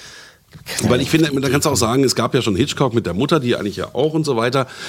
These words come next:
Speaker 1: Ja.
Speaker 2: Also Beispiele kann man doch immer für irgendwas finden. Oder es gab mal ein Buch, was vor vierzig Jahren erschienen ist, da war das auch schon so.
Speaker 1: Genau, ich kann leider nicht alles gesehen haben und nicht all-, all-, alles gelesen haben. Also von daher. Ja, ähm, so,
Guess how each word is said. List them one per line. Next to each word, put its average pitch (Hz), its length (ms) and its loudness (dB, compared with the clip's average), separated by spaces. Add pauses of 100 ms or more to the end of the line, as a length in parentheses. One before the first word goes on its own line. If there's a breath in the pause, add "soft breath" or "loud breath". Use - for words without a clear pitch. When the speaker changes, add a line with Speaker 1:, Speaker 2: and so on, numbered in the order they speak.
(160 loud breath)
Speaker 1:
Ja. - 60 -4
Speaker 2:
Also 110 240 4 (260 loud breath)
Beispiele 95 580 0
kann 117 140 0
man 120 60 2
doch 110 160 -4
immer 123 240 4
für 104 100 -4
irgendwas 85 400 -4
finden. 82 460 -4
Oder 104 160 0
es 98 100 -4
gab 101 180 -6
mal 107 120 0
ein 92 160 -2
Buch, 143 260 0
was 110 120 0
vor 101 100 -2
vierzig 101 340 -2
Jahren 90 240 -2
erschienen 98 380 0
ist, 113 100 -2
da 101 80 0
war 98 100 0
das 101 140 -2
auch 113 140 -4
schon 80 220 -8
so. 78 240 -8 (580 loud breath)
Speaker 1:
Genau, - 240 -2
ich - 80 -6
kann 123 140 0
leider 123 200 4
nicht 135 180 2
alles 127 160 0
gesehen 131 300 4
haben 127 120 2
und 127 80 4
nicht 120 180 -2
all-, 117 80 0
all-, 117 220 -2
alles 123 200 0
gelesen 120 500 -4
haben. 82 260 -6
Also 95 200 -8
von 87 140 -4
daher. 95 320 -2 (1160 loud breath)
Ja, 151 260 4 (200)
ähm, 185 540 4 (160)
so, 165 280 2